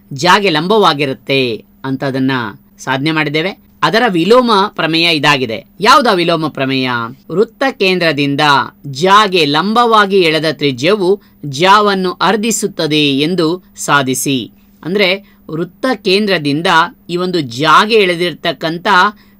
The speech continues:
ತ್ರಿಜ್ಯ, ಅಂದ್ರೆ ಎಳೆದಿರ್ತಕ್ಕಂಥ ತ್ರಿಜ್ಯ ಲಂಬವಾಗಿರುತ್ತೆ. ಆ ಲಂಬವಾಗಿ ಎಳೆದಂತಹ ತ್ರಿಜ್ಯ ಈ ಒಂದು ಜ್ಯಾವನ್ನ ಎರಡು ಸಮಭಾಗಗಳಾಗಿ ವಿಭಾಗ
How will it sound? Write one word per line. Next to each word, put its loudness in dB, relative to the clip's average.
ತ್ರಿಜ್ಯ, 0
ಅಂದ್ರೆ 0
ಎಳೆದಿರ್ತಕ್ಕಂಥ -2
ತ್ರಿಜ್ಯ -2
ಲಂಬವಾಗಿರುತ್ತೆ. -2
ಆ 4
ಲಂಬವಾಗಿ 0
ಎಳೆದಂತಹ 0
ತ್ರಿಜ್ಯ -2
ಈ -4
ಒಂದು -4
ಜ್ಯಾವನ್ನ 0
ಎರಡು 0
ಸಮಭಾಗಗಳಾಗಿ 0
ವಿಭಾಗ 2